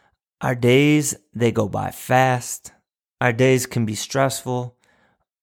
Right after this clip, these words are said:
but our days are also beautiful in so many ways.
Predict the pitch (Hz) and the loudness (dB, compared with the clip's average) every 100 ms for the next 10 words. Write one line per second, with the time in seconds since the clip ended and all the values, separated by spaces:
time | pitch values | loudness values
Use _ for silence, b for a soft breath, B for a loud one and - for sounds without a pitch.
0 | - 123 131 127 117 123 123 120 113 - | -8 0 4 4 4 4 4 4 0 -6
1 | 113 113 113 113 - 113 110 - b b | -4 0 2 0 -2 -2 -2 -6 b b
2 | 135 117 135 127 117 123 117 107 - - | -8 2 4 4 2 2 2 2 -2 0
3 | 117 113 110 107 104 92 - - | 2 4 4 2 -2 -6 -12 -14